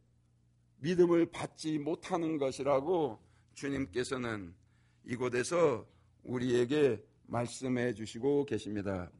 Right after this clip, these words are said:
예수님을 믿는 길은 결코 성경에서 어려운 길을 말씀하신 적이 없습니다.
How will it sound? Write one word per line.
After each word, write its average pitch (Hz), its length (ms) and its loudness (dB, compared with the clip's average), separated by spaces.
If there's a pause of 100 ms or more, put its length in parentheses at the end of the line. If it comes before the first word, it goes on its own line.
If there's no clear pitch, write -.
(340)
예수님을 208 760 2 (240)
믿는 196 520 0
길은 202 360 2
결코 202 520 2
성경에서 190 540 0
어려운 165 400 4
길을 160 200 -2
말씀하신 135 560 -4
적이 131 220 -6
없습니다. 95 600 -10